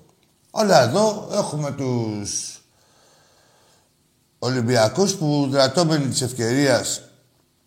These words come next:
μιας άσχημης εμφάνισης, η οποία προσθέθηκε σε άλλες,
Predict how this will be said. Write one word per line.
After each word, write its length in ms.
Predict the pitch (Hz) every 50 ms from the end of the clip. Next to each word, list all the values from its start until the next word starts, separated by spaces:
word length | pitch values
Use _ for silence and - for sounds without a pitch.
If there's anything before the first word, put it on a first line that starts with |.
| _ _ _ _ _ _ _ _ _ _ _ _ _ _ _ _ _ _ _ _ _ _ _ _ _ _ _ _ _ _ _ _ _ _ _ _ _ _ _ _ _
μιας 380 | - 107 127 139 143 120 - 151
άσχημης 520 | 147 147 - - 117 113 107 104 98 -
εμφάνισης, 680 | 110 92 - 131 131 131 120 104 92 - 95 87 -
η 100 | 120 110
οποία 540 | 104 104 - 127 127 120 113 107 95 - -
προσθέθηκε 840 | - 110 104 - - 131 123 117 120 107 90 104 101 95 85 - - - - _ _ _ _ _ _ _ _ _ _ _ _
σε 200 | - - - 120
άλλες, 580 | 123 123 127 123 117 113 104 - - - -